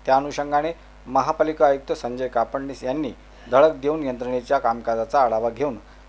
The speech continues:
सतर्कता राहण्याच्या सूचना दिल्या आहेत. महापालिका कार्यक्षेत्रातील उत्तर झोनमधील बैतपुरा येथे कोरोना संक्रमित आढळल्याने कोरोना कोर झोन व बफर झोन म्हणून सील करण्यात आला होता.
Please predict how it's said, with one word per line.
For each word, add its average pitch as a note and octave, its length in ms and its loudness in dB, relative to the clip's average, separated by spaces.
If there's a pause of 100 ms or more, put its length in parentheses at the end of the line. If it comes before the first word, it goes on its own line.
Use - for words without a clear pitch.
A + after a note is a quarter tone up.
(140)
सतर्कता D#3+ 500 4
राहण्याच्या B2 400 -2
सूचना A#2 360 -10
दिल्या G#2+ 260 -4
आहेत. G#2+ 180 -6 (600)
महापालिका F3+ 520 4
कार्यक्षेत्रातील D3+ 720 0
उत्तर C#3+ 260 -4
झोनमधील C3+ 500 -4
बैतपुरा B2 460 2
येथे A#2+ 320 -2 (360)
कोरोना E3 320 4
संक्रमित D#3 480 -2
आढळल्याने B2+ 540 2 (380)
कोरोना D#3 320 2 (420)
कोर F3+ 200 6
झोन D#3 240 -4
व C3+ 140 2
बफर B2+ 320 -2
झोन E3 240 -4
म्हणून D#3 240 -12
सील C#3+ 220 -8
करण्यात A#2 400 -2
आला A2+ 160 0
होता. A2+ 260 -2